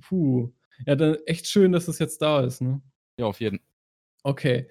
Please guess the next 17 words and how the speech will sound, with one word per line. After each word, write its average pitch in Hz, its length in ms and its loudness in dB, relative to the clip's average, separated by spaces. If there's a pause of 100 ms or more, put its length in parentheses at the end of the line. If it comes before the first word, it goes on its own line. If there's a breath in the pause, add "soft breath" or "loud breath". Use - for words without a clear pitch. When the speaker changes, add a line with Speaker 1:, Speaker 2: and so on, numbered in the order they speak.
(420 loud breath)
Speaker 1:
Ähm, 165 480 4
ja, 170 240 2
vorab 185 400 -4
mal 156 180 0
so 151 120 0
für 151 160 -8
die 139 100 0
Zuschauer, 131 720 -2 (340)
woher 147 260 0
kennen 170 220 2
wir 131 140 0
uns? 120 360 -6 (1040)
Speaker 2:
Boah, 190 240 -2
das 120 180 -6
ist - 80 -6
schon, 131 460 -2
äh, 120 300 0